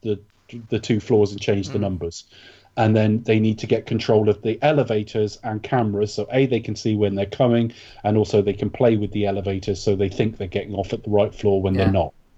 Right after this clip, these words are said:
Speaker 1: But of course, they got to get into the server room to get access to it. Such a small detail.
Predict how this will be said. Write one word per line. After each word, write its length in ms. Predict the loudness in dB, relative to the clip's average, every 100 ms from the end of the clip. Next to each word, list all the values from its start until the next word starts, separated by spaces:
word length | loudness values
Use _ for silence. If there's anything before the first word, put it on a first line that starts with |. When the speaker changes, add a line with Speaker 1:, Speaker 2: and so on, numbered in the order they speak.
| -20 _ _ _ _ _ -20 -16 -16 -16 -6
Speaker 1:
But 120 | 0 2
of 100 | 2
course, 540 | 4 4 4 -2 -16 -20 _ _ _ _
they 160 | -4 -2
got 240 | -2 -6
to 80 | -6
get 180 | -6 -4
into 200 | -4 -8
the 120 | -10
server 400 | -2 2 2 2
room 260 | -4 -6 -8
to 100 | -8
get 180 | -8 -8 -8
access 500 | -8 -6 -4 -4 -6
to 180 | -6 -6
it. 140 | -8 -16 -20 -20 -20 -20 -20
Such 360 | -10 0 0 0
a 40 |
small 340 | -6 -2 -2 0
detail. 600 | 0 -2 -2 -6 -6